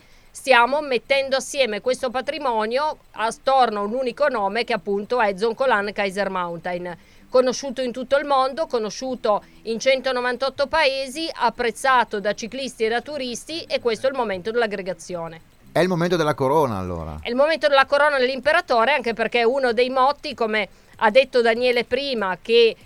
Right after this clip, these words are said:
Speaker 1: eh, sarà lanciato proprio ai bambini, è quello di scommettere su se stessi e credere in se stessi,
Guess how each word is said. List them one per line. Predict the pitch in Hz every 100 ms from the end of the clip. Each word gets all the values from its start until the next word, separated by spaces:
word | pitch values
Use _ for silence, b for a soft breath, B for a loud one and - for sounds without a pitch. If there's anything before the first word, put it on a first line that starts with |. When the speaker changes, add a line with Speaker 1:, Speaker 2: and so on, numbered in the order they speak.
| b
Speaker 1:
eh, | - 214 214
sarà | - 226 233 247
lanciato | 233 220 - 254 233 220
proprio | 233 247 233
ai | 233
bambini, | 240 285 254 247 269
è | 247
quello | 226 220 226
di | 220
scommettere | - - 262 262 285 277 262 233
su | 277
se | 254 285
stessi | - 240 233 277
e |
credere | 226 226 208 233
in | 226
se | 196 196
stessi, | - 190 175 - 180